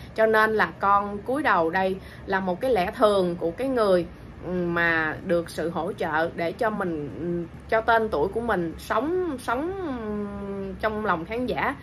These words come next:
Thì cái hành động này, hành động, một cái hành động, một cái ngữ cử đẹp, à, nhiều, trong mắt nhiều người đã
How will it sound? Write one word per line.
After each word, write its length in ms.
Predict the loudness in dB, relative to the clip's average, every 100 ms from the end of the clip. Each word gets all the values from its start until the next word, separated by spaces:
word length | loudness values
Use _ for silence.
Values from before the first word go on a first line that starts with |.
| -14 -12 0
Thì 320 | 4 4 2
cái 120 | -2
hành 280 | -2 -2 -2
động 240 | -2 -2 -2
này, 200 | -2 -2
hành 220 | -4 -6
động, 300 | -6 -6 -4
một 180 | -4 -4
cái 140 | -6
hành 200 | -4 -4
động, 260 | -2 -4 -4 -8
một 80 | -8
cái 100 | -6
ngữ 200 | -4 -4 -4
cử 240 | -2 0 0
đẹp, 260 | 2 2 2 -6 -14 -14 -4
à, 160 | -2
nhiều, 280 | 2 2 2
trong 240 | 2 2 2
mắt 180 | -2
nhiều 160 | -2 0
người 180 | 2 2
đã 120 | 0